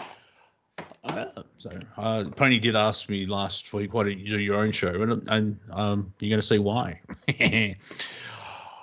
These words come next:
Well, where to start? Where to start? Uh,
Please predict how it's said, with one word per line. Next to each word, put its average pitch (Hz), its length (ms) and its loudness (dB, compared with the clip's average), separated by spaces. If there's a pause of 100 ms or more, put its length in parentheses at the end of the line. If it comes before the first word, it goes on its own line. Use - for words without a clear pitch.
(120)
Well, 107 320 6
where 127 140 10
to 123 80 4
start? 87 480 -6
Where 107 160 4
to 90 60 -4
start? 95 580 -4
Uh, 98 340 2